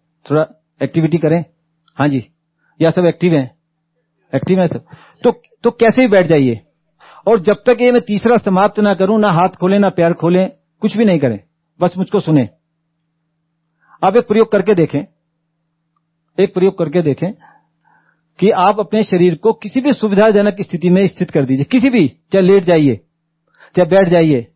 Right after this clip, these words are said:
हर तरह की, चाहे कुर्सी पे, चाहे जमीन पर, चाहे पद्मासन, चाहे सिद्धासन, सुखासन, किसी भी तरह से ले लीजिए आप। ठीक है,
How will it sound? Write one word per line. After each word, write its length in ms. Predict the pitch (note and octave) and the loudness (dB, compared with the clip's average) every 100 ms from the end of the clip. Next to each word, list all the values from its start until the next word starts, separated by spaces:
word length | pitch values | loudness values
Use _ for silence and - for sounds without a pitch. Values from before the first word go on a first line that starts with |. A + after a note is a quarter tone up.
| _ _ _ - | _ _ _ -2
हर 120 | A3 | -2
तरह 220 | G#3+ F#3+ | 0 0
की, 160 | E3+ C#3+ A#2+ _ _ _ _ _ _ _ | 0 -4 -10 _ _ _ _ _ _ _
चाहे 80 | F#3+ | -2
कुर्सी 340 | F#3+ G#3 G#3+ | 0 -2 -2
पे, 200 | F3+ G3 | 0 0
चाहे 140 | F3 E3+ | 0 0
जमीन 300 | E3+ G3 F#3+ | 2 2 2
पर, 340 | E3+ D3 - - | 0 -2 -4 -2
चाहे 200 | F#3 E3+ F3 | -2 0 -4
पद्मासन, 440 | F3 F#3 F3 F#3 | 0 0 0 0
चाहे 120 | F3 | 0
सिद्धासन, 520 | D#3+ F3+ E3 E3+ F3 | -2 -2 0 0 -2
सुखासन, 480 | F3 F3+ D#3+ D#3+ F3+ | -2 -4 -2 -2 -2
किसी 240 | D#3+ E3 E3+ | -4 -2 -2
भी 80 | |
तरह 140 | D3+ C#3+ | 0 -2
से 140 | D#3 | 0
ले 120 | D3 | -2
लीजिए 220 | A#2+ A2 G#2 | -4 -6 -10
आप। 180 | - _ _ _ _ _ _ _ _ _ - - _ _ | -12 _ _ _ _ _ _ _ _ _ -20 -20 _ _
ठीक 160 | - F#3 | -6 -2
है, 200 | D#3 - | -4 -6